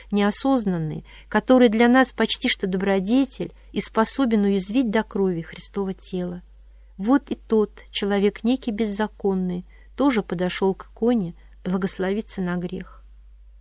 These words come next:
Одна обиженная женщина сетовала мне недавно на Бога. «Знала бы ты, как я молилась, колени стерла в поклонах, все просила.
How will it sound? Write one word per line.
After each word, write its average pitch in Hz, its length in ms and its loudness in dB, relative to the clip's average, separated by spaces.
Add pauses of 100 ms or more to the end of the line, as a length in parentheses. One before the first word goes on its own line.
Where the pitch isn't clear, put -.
(200)
Одна 226 380 6
обиженная 240 560 4
женщина 233 520 2
сетовала 202 640 0
мне 208 220 2
недавно 202 680 2 (380)
на 208 220 -2
Бога. 185 500 -2 (260)
«Знала 262 460 8
бы 220 160 4
ты, 269 160 2
как 214 280 -2
я 220 160 0
молилась, 202 600 0
колени 262 520 4
стерла 233 500 4
в - 40 -20
поклонах, 214 720 0
все - 240 -2
просила. 240 760 0